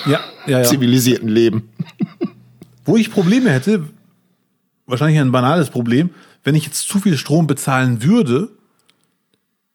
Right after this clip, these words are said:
Speaker 1: und dann sage ich, "Geben Sie mir bitte die Abrechnung, ich will das mal nachverfolgen", das kann ich als normalsterblicher Laie gar nicht.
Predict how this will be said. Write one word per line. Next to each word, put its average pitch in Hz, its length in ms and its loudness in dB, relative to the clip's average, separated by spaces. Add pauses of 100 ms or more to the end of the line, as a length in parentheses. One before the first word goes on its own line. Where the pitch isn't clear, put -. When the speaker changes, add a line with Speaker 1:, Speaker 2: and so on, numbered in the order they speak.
(180)
Speaker 1:
und 143 200 0
dann 165 120 4
sage 175 140 2
ich, 147 200 -4
"Geben 175 180 2
Sie 175 60 4
mir 170 80 2
bitte 156 180 -2
die 143 80 0
Abrechnung, 139 480 0
ich 110 100 -4
will 143 60 0
das 123 100 -2
mal 127 120 2
nachverfolgen", 135 580 0
das 113 160 -6
kann 165 140 -2
ich 185 120 0
als 120 160 -2
normalsterblicher 113 720 -2
Laie 98 300 0
gar 90 160 -2
nicht. - 260 -8